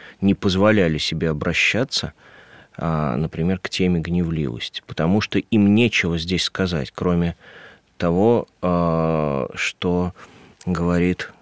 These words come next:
блудный сын: "Патер пекави, отче грешен". Вот. И поэтому, мне кажется, если мы начнем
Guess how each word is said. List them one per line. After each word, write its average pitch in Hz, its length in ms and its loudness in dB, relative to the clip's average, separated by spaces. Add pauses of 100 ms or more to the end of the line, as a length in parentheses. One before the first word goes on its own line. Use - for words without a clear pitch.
(160)
блудный 87 480 0
сын: 69 360 -6 (240)
"Патер - 460 0
пекави, - 640 -4 (560)
отче 92 500 -2 (360)
грешен". - 600 -6 (680)
Вот. 85 380 -2 (340)
И 92 340 2 (680)
поэтому, 104 340 2
мне 104 200 2
кажется, 98 680 -2 (280)
если 98 360 0
мы 98 140 4
начнем 95 640 0